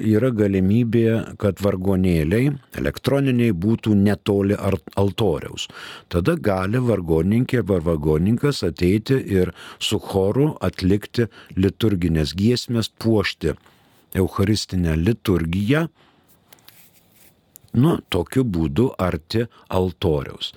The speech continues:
Tai dažniausiai būna turbūt šventės, iškilmės, šeštadieniai, sekmadieniai, įsakytos privalomos šventės.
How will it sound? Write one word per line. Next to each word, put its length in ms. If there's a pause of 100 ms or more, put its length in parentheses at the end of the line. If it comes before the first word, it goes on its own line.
(280)
Tai 140
dažniausiai 720
būna 560 (340)
turbūt 400
šventės, 800
iškilmės, 680
šeštadieniai, 760
sekmadieniai, 960
įsakytos 720
privalomos 720
šventės. 500